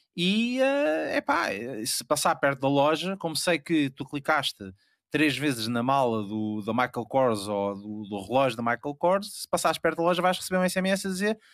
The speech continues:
epá, existe uma nova produção naquela loja, podes ir lá buscar." E tu estás contente com, com esse, com esse facto, não é? Porque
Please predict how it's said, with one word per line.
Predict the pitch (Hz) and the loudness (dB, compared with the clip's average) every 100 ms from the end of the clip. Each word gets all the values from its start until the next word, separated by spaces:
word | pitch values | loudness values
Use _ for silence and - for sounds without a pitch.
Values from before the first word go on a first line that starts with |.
| _ _ | _ _
epá, | 196 240 226 | 0 2 2
existe | 160 143 147 | 0 -4 -6
uma | 165 | -2
nova | 170 170 | 0 0
produção | 170 160 180 | -2 -4 -2
naquela | 175 180 | 2 4
loja, | 185 196 196 | 4 4 2
podes | 196 202 | 0 0
ir | 196 | 2
lá | 226 | 0
buscar." | 240 214 214 | 0 0 0
E | - | -2
tu | 139 | -4
estás | 127 131 | -4 -4
contente | 156 147 165 156 | -6 -6 -6 -4
com, | 180 180 | -4 -4
com | 190 180 | -4 -4
esse, | 180 - - - | -2 -4 -8 -8
com | 180 | -4
esse | 190 - | -4 -2
facto, | 165 170 | -2 -2
não | 123 | -6
é? | 107 | -8
Porque | - _ | -8 _